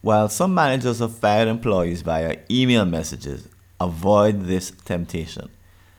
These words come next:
Instead, reserve your text communications for good news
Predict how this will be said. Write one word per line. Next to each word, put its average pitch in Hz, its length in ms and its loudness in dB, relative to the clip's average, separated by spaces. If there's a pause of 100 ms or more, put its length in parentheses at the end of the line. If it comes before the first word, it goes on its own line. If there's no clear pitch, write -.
(420)
Instead, 117 520 2
reserve 110 440 4
your 143 100 0
text 143 320 -2
communications 90 880 -4
for 87 260 -4
good 113 260 0
news 131 480 -2